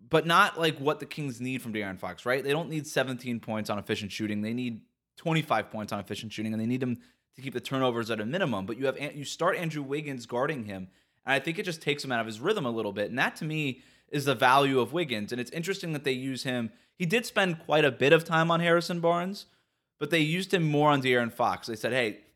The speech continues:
De'Aaron Fox is the head of the snake of the Sacramento Kings up-tempo offense. If we could take him out, then we have an advantage." And they d-, and to do that, they turned to Wiggins.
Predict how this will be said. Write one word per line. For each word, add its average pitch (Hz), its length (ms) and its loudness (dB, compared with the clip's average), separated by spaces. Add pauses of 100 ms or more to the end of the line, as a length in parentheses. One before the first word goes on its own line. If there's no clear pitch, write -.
(200)
De'Aaron 156 240 0
Fox 175 240 6
is 143 80 -8
the 131 80 4
head 123 100 6
of 123 80 6
the 107 60 0
snake 147 340 -2
of 131 80 -2
the 110 80 -6
Sacramento 120 460 -2
Kings 117 220 -4
up-tempo 104 440 -2
offense. 143 400 2
If 131 80 -14
we 117 100 -6
could - 120 -16
take 160 240 -2
him 135 100 -6
out, 180 400 2 (560)
then 143 440 0
we 139 180 0
have 139 160 4
an 127 80 2
advantage." 113 580 0
And 120 140 -4
they 123 140 2
d-, 127 240 -10
and 127 180 -4
to 120 80 -10
do 220 220 -4
that, 131 340 4 (480)
they 127 80 -4
turned 123 480 -4 (260)
to 123 80 -6
Wiggins. 120 560 -4